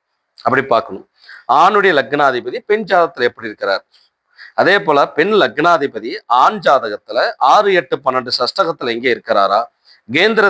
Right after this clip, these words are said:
திரிகோணத்துல இருக்கிறாரா, நீச்சம் பெற்றிருக்கிறாரா, உச்சம் பெற்றிருக்கிறாரா, ஆஹ் பாவர் சேர்க்கையில் இருக்கிறாரா அப்படின்னு பார்க்கணும்.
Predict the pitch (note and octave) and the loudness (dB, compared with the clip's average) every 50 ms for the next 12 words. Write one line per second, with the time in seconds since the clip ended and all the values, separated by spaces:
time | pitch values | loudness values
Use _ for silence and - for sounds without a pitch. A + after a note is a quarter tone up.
0 | G3 - C#3+ D3 C#3+ D3 D3 D3 C#3+ C3+ - A2+ A2 G#2+ G2+ - - - G#2 G2+ | 0 -2 -4 -2 0 2 2 2 0 -2 -6 -6 -8 -8 -8 -8 -4 -2 -2 0
1 | G2+ A2 C3+ F3 - _ _ _ _ _ _ - C#3+ F#3+ A#3 - - A3+ G3 E3+ | 2 0 0 0 -2 _ _ _ _ _ _ -2 -2 -2 0 0 0 0 0 0
2 | D#3+ B2 - C#3 B2 A2 A#2 A2 G#2+ G#2 G2+ G#2+ A2+ C3+ - - _ _ _ _ | -2 -2 -2 -4 -2 0 2 2 2 4 4 4 2 2 0 -2 _ _ _ _
3 | _ _ _ _ _ - C3+ - - - A#3 A3 G#3 F3+ C#3+ - D3+ B2+ A2 A2+ | _ _ _ _ _ -18 -16 -8 -4 -2 -2 0 0 -2 -2 -2 -4 -6 -2 0
4 | G#2+ G#2+ G2+ G#2 A#2+ F#3 G#3+ - _ _ _ _ _ _ _ - A2+ A#2+ B2 B2 | 0 2 2 2 2 0 0 -4 _ _ _ _ _ _ _ 0 2 2 2 2
5 | A#2 C3 C#3 E3 G#3 A#3 A#3+ A#3 F3+ - - D#3 C#3+ C3+ - B2+ A#2+ A#2 A2 - | 2 4 4 4 4 4 2 0 0 -2 -4 -4 -4 -4 -6 -6 -6 -6 -6 -6
6 | A#2 A2 G#2+ G#2+ B2 D#3+ G#3+ - - A#2 A2+ G2 G2 B2 D#3 - - - A#2 A2 | -4 -4 -4 -2 -2 -4 -6 -4 -4 -6 -6 -6 -4 -6 -6 -4 -2 0 0 0
7 | G#2 - - F2+ - _ | 0 -2 -8 -18 -18 _